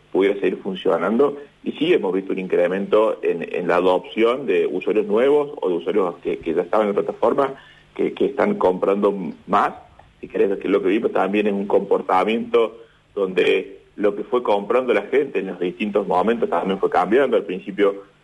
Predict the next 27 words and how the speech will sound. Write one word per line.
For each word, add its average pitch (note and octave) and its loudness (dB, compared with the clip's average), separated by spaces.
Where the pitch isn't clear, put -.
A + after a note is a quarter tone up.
la F2 -4
compra G2+ 0
tenía F#2 -2
que - -2
ver F#2 2
más - -4
con, - 0
con F#2+ 0
temas G2 2
relacionados F#2+ 2
con F2+ -2
la F2+ -6
salud, G#2+ 2
con A2 -2
la F2 -4
higiene G2+ 0
y F#2+ -10
demás. G#2+ -2
Después G2+ 0
pasó F#2 0
hacia, G2+ -2
hacia F2+ 0
artículos G2+ 0
ya, G2 4
ya F#2+ 2
más G2+ 0
de, F#2 2